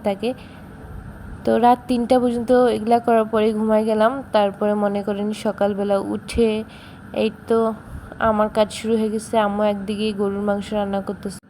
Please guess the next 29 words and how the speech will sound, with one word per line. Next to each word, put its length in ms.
আর 120
আমি 280
এদিকে 280
আমার 260
বোনের 360
আবদারে 500
রোস্ট 520
তৈরি 280
করতেছি। 520
তো 100
আমি 240
রান্না 300
করব 360
রোস্ট, 640
আহ, 260
বি-, 400
মুরগি 420
বিরিয়ানি, 500
আর 280
হচ্ছে 480
হলো 680
ফ্রাইড 260
রাইস 540
আর 320
চিকেন 460
উইংস। 440
তো 80
যাই 300
হোক, 140